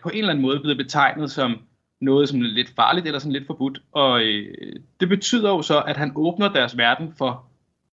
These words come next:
musik, som kan være anderledes end det, man ser, ikke? Og det, det er faktisk det, Onkel Reje, sådan, han generelt gør. Han står hele tiden og, øh, skubber grænserne for, hvad man kan tillade sig.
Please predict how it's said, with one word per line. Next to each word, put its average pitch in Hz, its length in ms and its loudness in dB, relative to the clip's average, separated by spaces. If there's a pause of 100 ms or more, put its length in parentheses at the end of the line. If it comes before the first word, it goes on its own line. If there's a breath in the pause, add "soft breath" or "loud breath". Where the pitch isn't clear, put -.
(120)
musik, 151 520 0
som 139 440 0 (140)
kan 156 100 -2
være 160 100 4
anderledes 175 640 -2
end 135 140 -2
det, 123 300 0
man 120 160 -4
ser, - 280 -10
ikke? 165 140 -6 (320 loud breath)
Og 151 80 0
det, 175 100 6
det 180 80 0
er 202 40 2
faktisk 220 200 2
det, 233 120 2
Onkel 185 180 0
Reje, 156 280 0
sådan, 170 140 -2
han 170 120 0
generelt 156 500 -2
gør. 117 140 -2
Han 165 180 -2
står - 480 0 (760)
hele 233 260 4
tiden 190 400 -2 (120)
og, 156 280 4
øh, 131 100 2 (240)
skubber 180 400 0
grænserne 165 500 -2
for, 180 100 -4
hvad 160 100 0
man 156 100 -2
kan 170 100 -4
tillade 185 480 2
sig. 131 160 -4